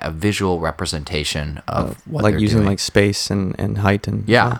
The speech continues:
Speaker 1: space, height, size.
Speaker 2: You gotta get the idea across however you can,
Speaker 1: Well, also,
Speaker 2: you know?
Speaker 1: like, proximity, right?
Speaker 2: Oh.
Speaker 1: Like, you know,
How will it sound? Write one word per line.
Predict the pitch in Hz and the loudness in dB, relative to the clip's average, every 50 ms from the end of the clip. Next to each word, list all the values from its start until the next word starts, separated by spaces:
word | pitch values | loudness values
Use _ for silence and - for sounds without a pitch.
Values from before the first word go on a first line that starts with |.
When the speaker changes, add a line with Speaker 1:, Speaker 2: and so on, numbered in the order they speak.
| - | -8
Speaker 1:
space, | - - - - 92 95 98 92 - - | -12 -8 -2 2 4 4 4 4 2 -2
height, | - - - 98 95 98 98 95 - - - - - | -4 -2 2 4 4 4 4 4 2 0 -6 -10 -4
size. | - - - 101 90 92 95 98 101 101 95 - - - - - - - - | 0 4 6 8 8 8 8 6 4 4 4 2 2 0 0 -4 -8 -4 2
Speaker 2:
You | 135 127 | 4 6
gotta | 147 160 180 | 6 6 4
get | 170 190 - | 2 2 4
the | 196 185 | 6 6
idea | 180 160 175 190 202 | 6 8 8 8 6
across | 190 - - 123 104 101 - | 6 6 6 6 6 6 6
however | 117 120 123 127 | 6 6 6 6
you | 135 135 127 | 4 2 2
can, | - 143 139 120 98 | 2 2 2 2 4
Speaker 1:
Well, | 104 110 107 | 6 8 8
also, | 107 - - 107 | 8 8 6 6
Speaker 2:
you | 95 | 6
know? | 90 85 | 6 6
Speaker 1:
like, | 131 - | 4 4
proximity, | - - 87 87 - - - - 90 90 95 92 101 101 104 107 110 - - - | 4 6 6 6 4 2 0 2 2 4 4 4 4 2 2 0 -2 -8 -10 -6
right? | - 80 85 - - | -2 -2 -2 0 4
Speaker 2:
Oh. | 104 104 110 139 139 | 6 8 10 10 8
Speaker 1:
Like, | 101 80 - _ _ _ | 6 2 -2 _ _ _
you | - 85 85 | -4 -2 0
know, | 78 76 76 71 | 0 0 -2 -4